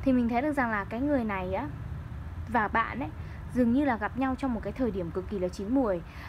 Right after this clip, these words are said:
Bản thân họ ấy, ờ, là một người có nền tảng rất là tốt về mặt tiền bạc tài chính. Đó,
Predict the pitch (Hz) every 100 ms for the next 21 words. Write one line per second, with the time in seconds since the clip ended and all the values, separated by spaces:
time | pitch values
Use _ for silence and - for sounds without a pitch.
0 | - 214 202 285 294 302 269 - 294 -
1 | - - - 220 214 208 202 190 202 208
2 | 190 202 190 208 277 220 208 151 277 294
3 | 277 320 269 196 190 175 170 175 - 202
4 | 359 - - - - - 185 185 240